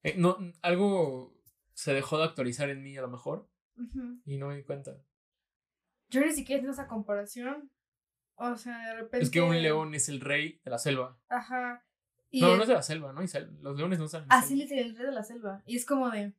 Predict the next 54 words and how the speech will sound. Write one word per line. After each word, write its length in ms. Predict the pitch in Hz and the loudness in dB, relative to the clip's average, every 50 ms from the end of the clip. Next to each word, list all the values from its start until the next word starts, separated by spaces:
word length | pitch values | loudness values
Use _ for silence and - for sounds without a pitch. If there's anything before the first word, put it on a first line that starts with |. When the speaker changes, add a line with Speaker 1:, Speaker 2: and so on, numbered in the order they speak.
| _ _ _ _ _ | _ _ _ _ _
Speaker 2:
Ni 100 | 214 202 | -10 -10
siquiera 300 | 202 214 - 240 240 247 | -8 -8 -8 -8 -8 -6
están 200 | 240 - 233 220 | -4 -6 -4 -4
ahí, 200 | 208 202 202 202 | -4 -4 -6 -8
están 260 | 202 - 208 208 214 | -10 -12 -14 -14 -12
en 300 | 220 220 214 202 190 190 | -12 -12 -10 -10 -10 -10
la 100 | 175 175 | -4 2
Speaker 1:
No, 200 | 156 170 190 196 | 6 8 8 8
el 80 | 196 180 | 8 6
Speaker 2:
sabana. 100 | - 190 | 4 2
Speaker 1:
tigre 220 | 185 214 208 240 240 | -2 2 4 6 4
es 80 | - | 4
el 80 | 185 160 | 2 -2
de 60 | 143 | -4
la 60 | 139 135 | -4 -6
selva. 300 | 156 165 165 147 131 - _ _ _ _ | -6 -8 -8 -10 -12 -16 _ _ _ _
Speaker 2:
Sí, 180 | - 294 294 | -6 -6 -4
pero 260 | 254 262 262 254 247 - - - - | 0 2 4 6 6 6 4 2 0
le 80 | 254 | 0
dicen 280 | 254 262 247 294 285 254 | 0 2 0 0 -2 -2
que 100 | - 226 | -4 -4
el 180 | 214 214 214 208 | -4 -4 -6 -6
rey, 380 | 214 226 226 226 247 285 294 - | -8 -8 -6 -4 -4 -6 -6 -6
el 200 | 226 226 220 214 | -4 -4 -4 -2
león 220 | 214 220 220 233 | -2 -4 -4 -4
es 100 | 247 240 | -4 -6
el 80 | 240 214 | -8 -10
rey 80 | 208 214 | -12 -10
de 60 | 214 | -10
la 80 | 208 196 | -12 -12
selva. 340 | 202 214 214 196 190 185 - _ _ _ _ _ _ _ _ _ _ - | -12 -10 -10 -10 -10 -12 -14 _ _ _ _ _ _ _ _ _ _ -10
Speaker 1:
Qué 100 | - 127 | -8 -8
raro. 260 | 117 117 123 120 117 - - | -8 -8 -8 -12 -14 -14 -16
<laughs> 200 | - - - - | -16 -12 2 4
Speaker 2:
Ajá, 340 | 185 - 247 240 - 269 277 | 4 6 6 6 6 6 6
lo 80 | 277 | 4
he 20 | 285 | 2
hecho 160 | - 277 277 | 0 -4 -6
mucho 300 | 269 269 269 262 - 254 | -4 -4 -6 -6 -6 -6
y 40 | 240 | -8
es 100 | 214 - | -6 -6
como 200 | 277 254 240 226 | -6 -6 -4 -4
de, 120 | 208 190 | -4 -4
no, 260 | 202 214 214 214 220 | -4 -4 -6 -8 -10
el 100 | 226 220 | -14 -16
tigre, 400 | 208 220 208 208 208 - 214 214 | -16 -12 -10 -8 -6 -6 -4 -4
el 120 | 208 208 208 202 202 214 | -4 -4 -4 -6 -8 -10
león 240 | 214 214 214 220 226 | -8 -6 -4 -2 -2
está 180 | 233 233 - 226 | -4 -4 -6 -10
en 60 | 214 | -10
la 80 | 214 220 | -10 -10
sabana, 380 | 220 208 202 196 196 196 196 202 | -10 -8 -8 -8 -8 -8 -10 -12
no 80 | 202 202 | -14 -16
inventes. 500 | 202 196 196 196 190 190 196 202 202 | -16 -16 -16 -14 -14 -14 -14 -14 -16